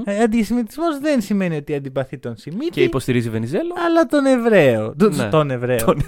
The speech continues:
Speaker 1: Τους Εβραίους.
Speaker 2: <laughs>
Speaker 1: Είναι ο Εβραίος.
Speaker 2: Ο Σιμίτης είναι
Speaker 1: Ο
Speaker 2: Εβραίος.
Speaker 1: πολιτικός αντίπαλος του Σιμίτη είναι ο Εβραίος. <laughs> Λοιπόν,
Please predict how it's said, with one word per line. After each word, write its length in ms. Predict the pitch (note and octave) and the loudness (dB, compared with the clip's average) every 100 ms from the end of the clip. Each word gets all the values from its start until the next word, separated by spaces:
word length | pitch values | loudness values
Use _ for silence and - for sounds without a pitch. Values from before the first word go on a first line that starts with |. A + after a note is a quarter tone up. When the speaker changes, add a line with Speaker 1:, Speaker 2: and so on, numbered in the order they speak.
| - - | -6 -6
Speaker 1:
Τους 240 | - D4+ D4+ | 4 6 8
Εβραίους. 500 | A3 F3+ - - - | 6 8 8 8 6
Speaker 2:
<laughs> 1600 | B3 - - C#4 - - - - - - - - - G3+ - A3 | 0 -4 -10 -10 -8 -8 -8 -12 -14 -16 -18 -20 2 4 6 6
Speaker 1:
Είναι 160 | A#3+ | 6
ο 80 | A#3+ A#3+ | 6 6
Εβραίος. 340 | G#3 A3 G3+ | 6 8 8
Speaker 2:
Ο 40 | |
Σιμίτης 360 | E3 F3+ G3 A3 | 6 6 4 4
είναι 100 | C4+ | 6
Speaker 1:
Ο 40 | |
Speaker 2:
Εβραίος. 240 | G3 D3 - | 8 10 10
Speaker 1:
πολιτικός 540 | A3 G#3 E3+ B3+ D#4+ | 10 4 4 6 6
αντίπαλος 440 | D4 G3+ A#3+ A#3 A3 | 4 2 0 0 -2
του 60 | - | -4
Σιμίτη 420 | G#3 G#3 A3+ A#3 | -6 -4 -6 0
είναι 320 | A#3+ A3+ G3+ A3 | 2 4 4 4
ο 40 | |
Εβραίος. 480 | G3+ F#3 E3+ D#3 - E3 - - - - | 2 2 2 2 2 -2 -2 -20 -16 -6
<laughs> 380 | - - - G#3+ | -4 -4 -2 -2
Λοιπόν, 400 | G#3+ A3+ G#3 | 0 0 2